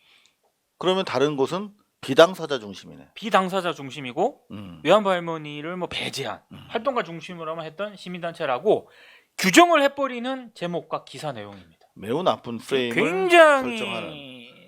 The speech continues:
Speaker 2: 안 좋은 기사입니다.
Speaker 1: 그런 기사를 쓰면서도
Speaker 2: 단독을
Speaker 1: 그거를
Speaker 2: 다는.
Speaker 1: 혼자서 단독 범행을.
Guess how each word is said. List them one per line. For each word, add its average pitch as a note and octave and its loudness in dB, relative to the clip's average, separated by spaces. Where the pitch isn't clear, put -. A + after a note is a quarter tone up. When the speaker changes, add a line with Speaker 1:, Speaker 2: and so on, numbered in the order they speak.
Speaker 2:
안 C3 -8
좋은 D3 -8
기사입니다. F2+ -20
Speaker 1:
그런 C#3+ 0
기사를 C#3 0
쓰면서도 E3 0
Speaker 2:
단독을 - 4
Speaker 1:
그거를 G#3+ 4
Speaker 2:
다는. G#2+ -6
Speaker 1:
혼자서 G#3 6
단독 F#3 4
범행을. B2+ -2